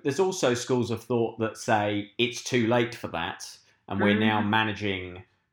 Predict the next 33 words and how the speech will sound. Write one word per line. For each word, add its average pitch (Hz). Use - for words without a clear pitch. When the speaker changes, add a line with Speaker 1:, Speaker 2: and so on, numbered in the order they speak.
Speaker 1:
the 104
consequences 101
of 85
what's -
already 90
been 95
done. 104
Where 151
do 190
you, 175
where 190
do 226
you 185
Speaker 2:
Yeah. 175
Speaker 1:
sit 170
on 131
that 120
one? 85
Speaker 2:
Um, 277
it's, -
it's 269
very 285
much 220
both. 147
So 226
it 233
is 269
too 208
late 180
for 202
us 190
to -
stop -